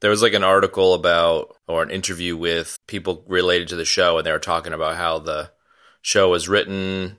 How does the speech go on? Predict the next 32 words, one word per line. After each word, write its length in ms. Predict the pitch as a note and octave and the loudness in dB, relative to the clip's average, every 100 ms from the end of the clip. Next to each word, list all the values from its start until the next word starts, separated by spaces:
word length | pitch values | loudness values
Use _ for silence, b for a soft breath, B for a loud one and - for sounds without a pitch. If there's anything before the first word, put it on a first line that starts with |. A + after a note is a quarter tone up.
| _ | _
like, 220 | F#2+ F2+ | -2 -2
the 80 | E2 | -6
screenplay 760 | - A2 G2+ F#2+ G2 F2+ F2+ | -4 -2 -2 0 2 4 2
for 280 | E2+ - F2+ | -2 -4 -4
the 360 | E2+ E2 E2 D#2 | -2 0 0 0
adaptation 560 | D2+ E2+ E2+ - F2 F2 | -2 -2 -2 -2 -4 -4
was 180 | D#2+ F#2 | -6 -4
written 300 | F2+ F2+ E2+ | -4 -6 -4
by 360 | E2+ E2 E2 | 0 2 2
a 200 | E2+ C#2+ | 0 0
woman 420 | E2+ F2 E2+ F2 E2+ | -4 -4 -6 -6 -8
and 240 | D#2 D#2+ | -10 -10
it 40 | |
was 160 | C#2+ E2 | -12 -6
directed 320 | F2+ D#2+ E2 | -4 -4 -4
by 80 | E2 | -4
a 80 | D#2 | -4
woman, 260 | D#2 D#2+ | -6 -10
and 240 | D#2 D#2 D2+ | -12 -14 -14
I 80 | - | -14
think 220 | F2 - | -16 -16
it 80 | D2 | -16
was 260 | D#2+ - - _ | -10 -10 -12 _
maybe 320 | F2+ E2 D#2 | -10 -10 -8
edited 380 | E2+ F#2+ A#2+ A2+ | -8 -4 -2 0
or 140 | F2+ | 0
another 440 | E2 F2+ F2+ E2+ B B B B | 0 0 2 0 B B B B
major 320 | F2+ F#2 F2 E2+ | -4 -2 -4 -8
component 480 | E2+ E2+ F2 F#2+ | -10 -6 -4 -2
of 100 | G#2 | 0
it. 100 | A2+ | 0
And 280 | C#2+ F2+ E2+ | -2 -8 -12